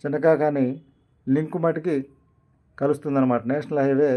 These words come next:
చిన్నకాకాని శివారు ప్రాంతంలో దాదాపుగా పనులు పూర్తి అయిపోయాయి. ఇప్పుడు మనం ఎన్ఆర్ఐ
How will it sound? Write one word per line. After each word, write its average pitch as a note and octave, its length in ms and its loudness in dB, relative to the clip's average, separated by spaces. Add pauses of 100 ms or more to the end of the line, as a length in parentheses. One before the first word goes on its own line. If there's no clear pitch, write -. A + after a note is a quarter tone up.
(100)
చిన్నకాకాని C3+ 500 -4
శివారు C#3 320 2
ప్రాంతంలో B2+ 520 0 (960)
దాదాపుగా C#3 520 6
పనులు C3+ 360 -4
పూర్తి C3+ 240 -4
అయిపోయాయి. B2+ 340 -2 (120)
ఇప్పుడు C#3 260 -4
మనం C3+ 160 2 (300)
ఎన్ఆర్ఐ D3 360 2